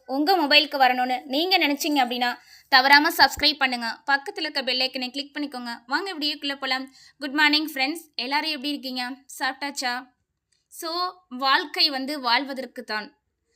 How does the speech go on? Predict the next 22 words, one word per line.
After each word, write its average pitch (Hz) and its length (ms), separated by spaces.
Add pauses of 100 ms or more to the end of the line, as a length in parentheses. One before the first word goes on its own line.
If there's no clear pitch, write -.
(220)
வாழ்க்கை 302 500
வாழும்போது 269 920
அந்த 247 220
வாழ்க்கை 277 480
நமக்கு 247 720
இருள் 302 360
போல 269 240
தெரியும். 220 500
So, 330 460 (280)
அதை 233 360
எல்லாத்தையும் 277 480
கடந்து 277 580 (120)
அதை 240 220
வெளிச்சமா 311 540
கொண்டு 262 280
வர்றது 247 260
தான் 277 360 (720)
கடவுள் 262 400
நம்மளை 240 280
இந்த 277 200
பிரபஞ்சத்துல 247 680
படைச்சிருக்காரு. 226 760